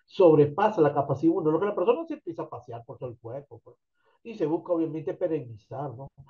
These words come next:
Y busca un sitio donde haya nutrientes. ¿Y dónde hay nutrientes? En sangre. ¿Y dónde hay más sangre? En la médula ósea roja.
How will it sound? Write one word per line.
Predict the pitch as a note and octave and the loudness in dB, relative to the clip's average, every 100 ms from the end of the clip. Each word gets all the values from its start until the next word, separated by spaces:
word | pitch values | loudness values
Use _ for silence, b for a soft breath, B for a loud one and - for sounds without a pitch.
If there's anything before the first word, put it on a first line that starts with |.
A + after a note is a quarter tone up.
| b | b
Y | - E3+ | -4 -2
busca | A3+ A3 | -2 -6
un | A3 | -8
sitio | A3+ D4+ | -10 -10
donde | B3 F3 | -4 -2
haya | E3+ F3+ | 0 -2
nutrientes. | C#3+ D3 D3 G3 | -4 -6 -6 -6
¿Y | D3+ | -8
dónde | E3 G#3 | -8 -6
hay | A3 | -8
nutrientes? | G#3+ G3 C4 A#3 C#3+ C#3+ | -8 -10 -10 -8 -10 -10
En | B2 | -14
sangre. | - D3 F#3 D3 D3 | -10 -8 -8 -8 -6
¿Y | |
dónde | F3+ A#3 A#3 | -4 -4 -6
hay | A3+ | -6
más | A3+ A3+ | -6 -2
sangre? | C4 A3+ D#3 B B | -4 -2 -4 B B
En | D#3+ | -4
la | D3 | 0
médula | D3 D#3 D#3 C#3 | 4 6 6 6
ósea | C#3 C#3 | 4 -2
roja. | A#2 D3+ E3+ C3 | -2 -4 -4 -12